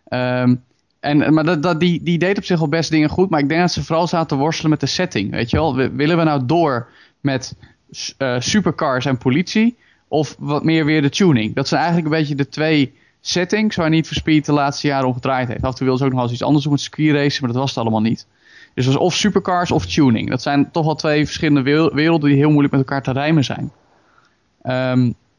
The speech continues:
en ik denk dat ze ge-, ook door, door, ja, door gewoon te focus testen en, en dingen te proberen, en, en ze doen wel heel veel met de community, dat ze weer op die tuning,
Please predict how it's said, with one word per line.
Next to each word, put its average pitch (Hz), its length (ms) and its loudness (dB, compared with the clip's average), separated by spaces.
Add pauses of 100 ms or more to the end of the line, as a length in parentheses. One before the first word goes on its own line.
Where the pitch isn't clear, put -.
(120)
en 143 160 0
ik 143 100 2
denk 170 160 2
dat - 140 0
ze 156 100 -4
ge-, - 160 -4 (120)
ook 147 280 -2
door, 151 300 2
door, 143 500 -2
ja, 127 320 -2
door 139 240 -2
gewoon 127 180 0
te 123 100 -8
focus 156 380 -2
testen 135 480 -2
en, 120 160 0
en 123 140 2
dingen 123 220 0
te - 80 -20
proberen, 131 580 0
en, 113 140 2
en 113 180 0
ze - 160 -16
doen 120 120 2
wel 120 80 2
heel 127 160 2
veel 123 100 2
met 117 100 4
de 127 80 -4
community, 127 460 2
dat 120 160 0
ze - 120 -4
weer 117 100 2
op 117 120 -2
die 123 100 0
tuning, 139 440 4